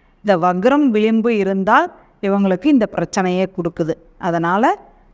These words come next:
உங்க ஜாதகத்துல இந்த அமைப்பு இருக்கான்னு பார்த்துட்டு, அதுக்கு தகுந்த மாதிரி நீங்கள் உங்களோட எதிர்காலத்தை பத்தி நீங்க ஒரு முடிவெடுங்க.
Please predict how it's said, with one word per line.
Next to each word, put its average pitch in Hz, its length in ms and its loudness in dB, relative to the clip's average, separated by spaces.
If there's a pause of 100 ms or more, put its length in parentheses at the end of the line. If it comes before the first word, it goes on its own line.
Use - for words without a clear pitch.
உங்க 190 320 0
ஜாதகத்துல 180 720 0
இந்த 196 260 2
அமைப்பு 180 380 -2
இருக்கான்னு 180 480 -2 (120)
பார்த்துட்டு, 180 640 -2 (420)
அதுக்கு 175 480 -2
தகுந்த 226 440 0
மாதிரி 247 680 0 (180)
நீங்கள் 185 540 -2
உங்களோட 196 640 0 (640)
எதிர்காலத்தை 196 800 -2
பத்தி 311 400 -2 (220)
நீங்க 190 240 0
ஒரு 247 140 0
முடிவெடுங்க. 160 600 -4